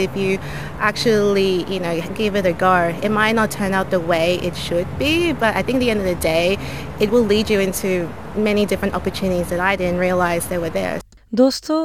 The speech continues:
Speaker 2: ਆਸਟ੍ਰੇਲੀਆ ਦੀ ਨੌਜਵਾਨ ਪੀੜ੍ਹੀ ਦੀ ਮਾਨਸਿਕ ਸਿਹਤ ਤੇ ਉਹਨਾਂ ਨੂੰ ਆਪਣੇ ਭਵਿੱਖ ਬਾਰੇ ਚੱਲ ਰਹੇ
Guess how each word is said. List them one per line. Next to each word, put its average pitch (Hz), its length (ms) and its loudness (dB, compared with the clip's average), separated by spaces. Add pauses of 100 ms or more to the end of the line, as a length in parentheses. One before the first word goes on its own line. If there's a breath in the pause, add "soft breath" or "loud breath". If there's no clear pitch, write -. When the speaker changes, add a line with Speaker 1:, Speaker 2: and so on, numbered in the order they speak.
(180)
Speaker 2:
ਆਸਟ੍ਰੇਲੀਆ 214 840 4
ਦੀ 233 440 4
ਨੌਜਵਾਨ 180 800 4
ਪੀੜ੍ਹੀ 208 280 6
ਦੀ 208 220 6 (140)
ਮਾਨਸਿਕ 147 440 -2
ਸਿਹਤ 151 440 2 (500 loud breath)
ਤੇ 254 140 8
ਉਹਨਾਂ 277 240 6
ਨੂੰ 254 160 4
ਆਪਣੇ 214 380 4
ਭਵਿੱਖ 190 420 4
ਬਾਰੇ 165 420 6
ਚੱਲ 151 300 4
ਰਹੇ 170 440 6